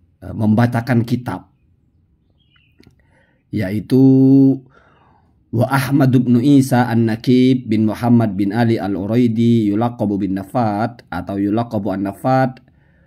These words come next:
min waladihi Abu Ja'far Al-A'ma Muhammad ibnu Ali ibnu Muha-, ibni Muhammad ibni Ahmad Amya fi akhiri umrihi wan hadara ilal Basroh. Nah, yang saya garis merah itu,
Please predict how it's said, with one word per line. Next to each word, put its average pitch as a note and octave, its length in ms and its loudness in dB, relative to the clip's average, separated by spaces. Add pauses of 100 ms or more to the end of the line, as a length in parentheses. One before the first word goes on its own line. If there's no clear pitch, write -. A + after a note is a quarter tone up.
(140)
min A#2 240 6
waladihi A#2 640 2
Abu G#2 240 -4
Ja'far A#2 400 -4
Al-A'ma B2 720 -2
Muhammad A#2+ 720 0
ibnu C3+ 400 0
Ali B2+ 640 4 (480)
ibnu B2+ 400 2
Muha-, A2 400 -4
ibni B2+ 240 4
Muhammad A2+ 720 2
ibni B2 480 2
Ahmad G#2+ 480 -6 (1400)
Amya C#3+ 480 2
fi A#2 480 0
akhiri C3+ 640 0
umrihi G#2+ 640 2
wan C3+ 320 4
hadara C#3+ 560 2
ilal B2 320 2
Basroh. B2 800 -4
Nah, F#2+ 240 -8
yang G#2+ 240 -4
saya A2 240 -2
garis A2 240 -4
merah A2 320 -2
itu, G2+ 480 -10